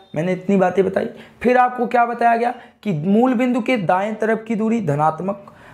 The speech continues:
बाएं तरफ की दूरी ऋणात्मक, ऊपर की दूरी धनात्मक, नीचे की दूरी ऋणात्मक होती है। इतनी बातें clear हुई। अब आपको क्या कहें, आपके chapter का जो नाम है वो बहुपद है।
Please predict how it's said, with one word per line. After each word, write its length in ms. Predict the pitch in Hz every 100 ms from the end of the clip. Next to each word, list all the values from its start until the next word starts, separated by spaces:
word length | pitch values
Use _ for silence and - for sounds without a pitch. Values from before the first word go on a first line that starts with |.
| -
बाएं 420 | 127 190 208 240 240
तरफ 260 | 247 254
की 100 | 254
दूरी 260 | 220 233 240
ऋणात्मक, 640 | 180 170 170 196 214 - -
ऊपर 340 | 220 214 254 247
की 140 | 262
दूरी 260 | 247 247 240
धनात्मक, 640 | 156 160 160 180 202 - -
नीचे 400 | 143 175 190 226
की 140 | 220 175
दूरी 300 | 165 196 -
ऋणात्मक 520 | 135 135 113 113 110 -
होती 240 | - 117
है। 80 | 117 - - -
इतनी 220 | 185 208 220
बातें 300 | 208 202 220
clear 220 | 208 214
हुई। 180 | 226 254 - - - 196
अब 140 | 202
आपको 320 | 226 - 285 247
क्या 200 | 262 254
कहें, 180 | 240 247 - - -
आपके 320 | 233 - 285
chapter 440 | - 214 202 226 247
का 120 | 247
जो 160 | 226
नाम 220 | 226 226 233
है 80 |
वो 120 | 220 196
बहुपद 420 | 139 135 185 185
है। 140 | 190